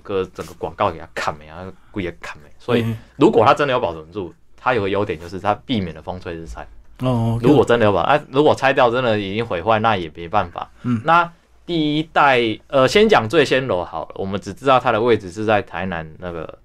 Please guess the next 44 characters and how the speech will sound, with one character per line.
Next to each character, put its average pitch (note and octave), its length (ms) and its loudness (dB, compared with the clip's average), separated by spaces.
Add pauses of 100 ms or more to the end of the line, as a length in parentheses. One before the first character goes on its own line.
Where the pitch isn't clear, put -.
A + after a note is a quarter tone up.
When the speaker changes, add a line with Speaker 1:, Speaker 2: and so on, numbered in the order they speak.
(120)
Speaker 1:
民 G#2 160 -6
权 G2 160 -6
路 G2+ 120 -2
的 E2 160 -10
一 F#2 60 -6
个 F2+ 160 -6
早-， - 260 -16 (160)
早 D#2+ 160 -6
稻 G2+ 140 2
田 E2 160 -8
日 F#2+ 160 -10
语， - 180 -18 (240)
但 B2+ 120 2
是 C3 80 2
建 B2+ 160 4
筑 G#2 100 2
物 A2 60 4
都 G#2+ 160 2
已 E2+ 80 -4
经 F#2+ 180 -8
是 G2 140 -8
战 F#2 180 -4
后 F#2 160 -6
日-， F#2 140 -4 (160)
一 G#2+ 80 -4
个 F#2+ 100 0
新 F#2+ 300 -6
的 F2+ 120 -2
一 F#2+ 120 -4
个 D#2+ 260 -10 (340)
建 G2+ 140 2
筑 G1+ 200 -12
了。 - 100 -12
Speaker 2:
嗯。 - 100 -20 (300)
Speaker 1:
那 - 220 2 (1040)
一 C#3+ 100 2
楼 G#2 340 4
第 G2+ 200 -4
一 C3+ 40 0
代 G#2 220 2
醉 A#2 160 -4
仙 A2+ 180 -4
阁 E2+ 220 -10
的， E2 80 -8